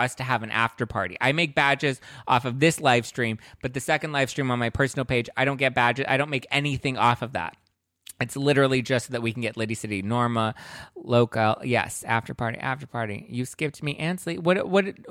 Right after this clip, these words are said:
what did I skip you on, girl? Uh, tell me. I told you guys, sometimes the badges filter out. Uh,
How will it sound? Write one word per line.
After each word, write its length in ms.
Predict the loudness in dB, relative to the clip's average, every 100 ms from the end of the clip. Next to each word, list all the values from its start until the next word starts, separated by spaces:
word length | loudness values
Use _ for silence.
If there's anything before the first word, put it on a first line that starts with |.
| -16 -18 -20 _ _ -4
what 140 | -2
did 120 | 0 0
I 100 | -2
skip 360 | -2 -4 -2
you 80 | -4
on, 120 | -2
girl? 240 | -2 -2 -4 -2
Uh, 180 | 0 0 -8 -20 _ _ _ _ _ _
tell 160 | -6
me. 220 | -6 -8 -6
I 100 | -4
told 260 | 2 2 2
you 80 | 0
guys, 160 | 0
sometimes 540 | 0 -2 0 -2 -4 -12 -20 -20 -20 -20 -16
the 160 | -4 2
badges 500 | 4 6 4 2 2
filter 400 | 4 4 4 4
out. 460 | 6 8 8 6
Uh, 320 | 0 -12 -14